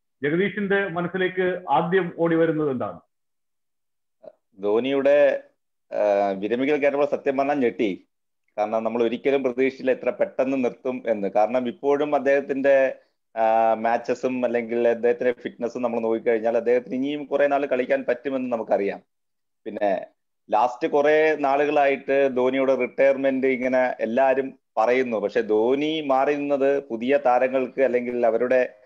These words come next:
Speaker 2: ആ, കളി ഒന്ന് കാണാൻ വേണ്ടിയിട്ടും അവര് അടു-, ധോണി മാറിക്കഴിഞ്ഞാൽ അല്ലെങ്കിൽ ആ ഒരു ലെവലിലേക്ക് എത്തിപ്പെടാൻ പറ്റുന്ന കുറെ ഒരുപിടി കൊച്ചു താരങ്ങളെ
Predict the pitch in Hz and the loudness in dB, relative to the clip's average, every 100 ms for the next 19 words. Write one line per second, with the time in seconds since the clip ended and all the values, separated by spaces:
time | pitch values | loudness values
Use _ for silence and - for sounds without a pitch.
0 | _ _ _ - 107 104 104 104 104 104 | _ _ _ 0 2 4 4 4 4 4
1 | 104 104 104 120 123 135 135 120 123 120 | 4 2 0 0 2 0 -2 -4 -2 0
2 | 117 117 117 117 110 107 117 107 - 101 | 2 2 0 -2 -4 -4 -4 -4 -6 -2
3 | 113 135 120 117 - 107 107 131 117 123 | 0 2 2 0 -6 -2 -2 0 0 0
4 | 135 131 123 123 120 117 117 117 117 127 | 0 0 0 0 0 -2 -2 2 2 2
5 | 123 113 120 123 131 135 131 117 - 123 | 2 0 0 0 -4 -2 -2 -2 -6 -4
6 | 131 131 131 123 123 127 - _ _ _ | 0 0 -2 -6 -6 -6 -8 _ _ _
7 | _ 147 151 - 147 156 156 151 143 - | _ -4 -2 0 -2 0 -2 -2 -2 -2
8 | 139 135 131 139 139 135 131 | 0 2 2 0 2 2 2